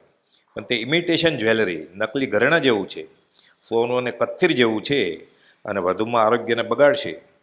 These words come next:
જ્ઞાનીએ નિષેધ કર્યો છે તે વાપરવાથી મહાભયંકર ભવરોગ પણ વધારશે.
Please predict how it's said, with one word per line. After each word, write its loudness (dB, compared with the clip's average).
જ્ઞાનીએ 0
નિષેધ 4
કર્યો 4
છે -2
તે -2
વાપરવાથી -2
મહાભયંકર 2
ભવરોગ 6
પણ -2
વધારશે. -6